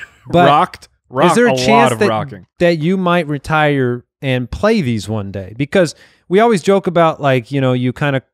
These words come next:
Speaker 2: leave the world like you came into it. Uh, I think Seinfeld makes
Speaker 1: Sure.
Speaker 2: a joke about wearing diapers and being taken care of. And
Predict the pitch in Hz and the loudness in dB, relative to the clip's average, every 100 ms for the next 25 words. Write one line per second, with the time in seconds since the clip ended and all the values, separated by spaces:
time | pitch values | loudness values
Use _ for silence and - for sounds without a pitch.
0 | _ 147 147 143 147 143 139 131 135 135 | _ -2 -2 0 0 2 2 2 -2 -2
1 | - 139 131 131 127 131 127 127 - 131 | -4 -2 0 -2 -2 0 2 0 -2 -4
2 | 117 117 113 107 127 113 123 - 127 120 | 0 0 -2 -4 -6 -6 -6 -2 -2 0
3 | 127 123 147 123 110 131 127 127 123 - | 0 2 2 0 0 0 0 0 -2 -4
4 | - - 151 147 139 131 135 131 135 123 | -16 -4 0 0 0 0 0 0 0 0
5 | 127 131 127 143 127 123 135 127 123 120 | 0 -2 0 -2 -2 -2 0 2 2 0
6 | 117 113 98 | -2 -6 -8